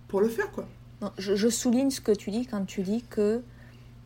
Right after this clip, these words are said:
Speaker 2: tu fais un choix sur un moment donné parce qu'il y a une situation qui fait que, mais c'est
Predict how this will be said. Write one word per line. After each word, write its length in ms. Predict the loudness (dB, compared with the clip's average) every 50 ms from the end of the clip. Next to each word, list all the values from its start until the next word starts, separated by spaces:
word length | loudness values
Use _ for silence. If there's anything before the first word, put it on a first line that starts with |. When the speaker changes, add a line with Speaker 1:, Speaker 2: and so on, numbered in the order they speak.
| -20 -6 0
Speaker 2:
tu 120 | 0 0
fais 200 | 4 4 4 6
un 80 | 6 6
choix 380 | 4 4 6 10 10 10 10
sur 220 | 10 6 4 6 6
un 60 | 6
moment 300 | 6 6 6 6 4 4
donné 280 | 6 6 6 6 6
parce 160 | 4 2 0 0
qu'il 120 | 2 2
y 20 |
a 20 | 2
une 40 | 2
situation 600 | 2 0 0 4 4 4 4 4 2 0 0 0
qui 160 | -2 -4 0
fait 180 | 2 2 2
que, 300 | 2 4 4 4 4 2 0 -6 -12 -18 -18 -18 -18 -10 -4 0
mais 80 | 0 0
c'est 320 | 0 0 2 2 2